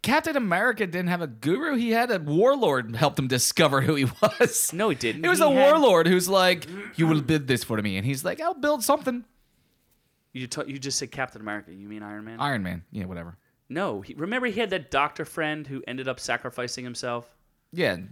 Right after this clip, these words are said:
Speaker 1: he
Speaker 2: that's how he, like,
Speaker 1: all
Speaker 2: earned
Speaker 1: he
Speaker 2: his
Speaker 1: did was
Speaker 2: heart.
Speaker 1: just put some shit in his chest.
Speaker 2: Yeah, but he, like,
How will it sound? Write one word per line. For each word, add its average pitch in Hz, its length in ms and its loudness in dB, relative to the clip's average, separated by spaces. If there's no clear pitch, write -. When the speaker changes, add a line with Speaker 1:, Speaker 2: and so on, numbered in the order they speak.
Speaker 1:
he 135 80 0
Speaker 2:
that's 127 200 0
how 135 160 -2
he, 131 140 -6
like, 120 380 -4
Speaker 1:
all 185 160 2
Speaker 2:
earned 175 100 2
Speaker 1:
he 175 60 -2
Speaker 2:
his 165 100 -2
Speaker 1:
did 147 100 0
was 113 120 0
Speaker 2:
heart. - 40 -2
Speaker 1:
just 131 200 -4
put - 100 -2
some 131 100 -6
shit 170 240 -2
in 135 60 -6
his 120 140 -4
chest. - 380 -6
Speaker 2:
Yeah, 143 60 -14
but 123 120 -6
he, 113 80 -4
like, 117 280 -8